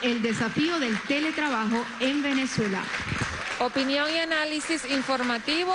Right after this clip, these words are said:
Speaker 2: también parte en este Premio Nacional de Periodismo Simón Bolívar y es reconocido este esfuerzo que se está dando justamente en tiempos de pandemia cuando el teletrabajo se ha conformado como una opción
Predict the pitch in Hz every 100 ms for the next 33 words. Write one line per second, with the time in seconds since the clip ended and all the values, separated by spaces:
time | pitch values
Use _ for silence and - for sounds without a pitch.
0 | 370 254 226 226 269 262 226 - - -
1 | 214 214 214 247 247 240 233 214 226 220
2 | 240 247 247 254 202 196 220 240 202 196
3 | 220 240 214 196 202 226 254 208 185 196
4 | 220 208 - 180 190 220 214 208 220 208
5 | 196 170 170 - - - 185 - 220 226
6 | 196 175 175 175 170 180 190 185 190 190
7 | 190 185 165 165 170 180 180 - - -
8 | 180 175 180 196 190 165 170 165 165 165
9 | 160 170 190 190 170 - 170 170 233 233
10 | 190 202 190 170 - 165 165 160 165 170
11 | 185 185 180 165 - - - - 180 -
12 | 214 196